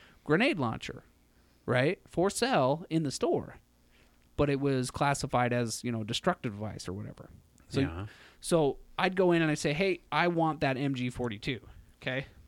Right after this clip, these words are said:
Speaker 1: So I write 'em a check for sixty thousand dollars. "I would like to buy this M G forty-two." I
Speaker 2: Right.
Speaker 1: write them the check, or I hand them the cash. Okay,
Speaker 2: Background check.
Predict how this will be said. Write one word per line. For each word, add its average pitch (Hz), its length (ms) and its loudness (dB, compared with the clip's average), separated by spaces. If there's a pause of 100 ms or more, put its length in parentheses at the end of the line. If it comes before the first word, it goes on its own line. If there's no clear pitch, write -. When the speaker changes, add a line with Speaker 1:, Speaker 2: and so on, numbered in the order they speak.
(680)
Speaker 1:
So - 180 -4
I 147 100 4
write 151 260 4
'em 120 80 -4
a 127 60 -6
check 226 380 -2
for 127 120 -6
sixty - 380 -4
thousand 120 360 -2
dollars. 127 420 2 (180)
"I 170 100 0
would 180 160 0
like 147 180 -2
to 147 60 -2
buy 131 220 2
this 127 160 -4
M 123 140 -4
G 110 120 -6
forty-two." 110 500 -4
I 120 120 -2
Speaker 2:
Right. 135 80 0
Speaker 1:
write 151 160 0
them 190 120 -2
the 202 60 -2
check, 156 440 -4 (880)
or 143 120 4
I 139 60 2
hand 139 260 -2
them 165 120 0
the 160 60 0
cash. 117 440 -4 (920)
Okay, 98 100 0
Speaker 2:
Background 104 380 4
check. 95 340 -8